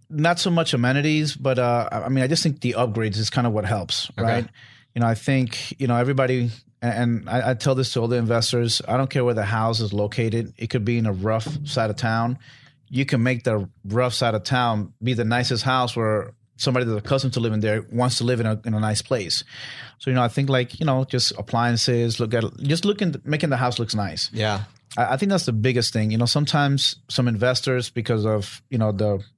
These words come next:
Speaker 1: R O I, they don't wanna invest as much as they, as we would like sometimes. But, uh, but I think when you do it, just you get a different quality tenant, regardless of where you are.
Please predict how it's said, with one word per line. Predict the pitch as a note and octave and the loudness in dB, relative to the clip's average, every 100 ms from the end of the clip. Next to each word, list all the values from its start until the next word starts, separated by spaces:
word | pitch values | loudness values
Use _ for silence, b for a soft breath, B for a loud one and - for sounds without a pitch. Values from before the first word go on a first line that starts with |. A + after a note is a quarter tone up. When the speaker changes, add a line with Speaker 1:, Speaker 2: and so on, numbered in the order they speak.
| _ - | _ -4
Speaker 1:
R | A#2+ A#2+ | 0 2
O | |
I, | A#2+ B2+ A2+ | 2 2 2
they | A2+ | 0
don't | A#2 | 0
wanna | A#2 A#2 | 2 2
invest | A2+ G2+ F#2+ B2 - - - _ - | 2 2 2 2 0 -4 -14 _ -4
as | A2+ | -2
much | G#2+ B2 A#2 | 2 0 0
as | A#2+ G2+ | 0 0
they, | A#2 A2+ | 0 0
as | E2+ G#2+ - - | 0 -2 -2 0
we | C#3+ | 0
would | B2 | 2
like | A2 A2 | 0 0
sometimes. | A2 G2+ A2+ G#2+ A2+ - B B B B B B - | 0 0 0 2 0 -4 B B B B B B -6
But, | A#2 A2+ | -2 2
uh, | A2 G#2+ G2+ | 2 2 0
but | A2 | -2
I | A#2+ | 0
think | E3+ E3+ | 0 0
when | D3+ | 0
you | B2+ | 0
do | A#2 D#3 | 0 0
it, | C3 | 0
just | B2 - | 0 0
you | |
get | B2 A#2 | 0 0
a | |
different | G2 A#2+ - C3+ | 0 -2 0 -2
quality | - A#2+ A#2+ | 2 2 2
tenant, | A#2 A#2+ A2+ D3+ - - B B B _ | 0 0 2 0 -4 -10 B B B _
regardless | A2 A2 B2 B2 | -2 0 2 0
of | |
where | B2 B2 | 0 0
you | B2 | 2
are. | G#2+ G2+ C#3 | 2 0 0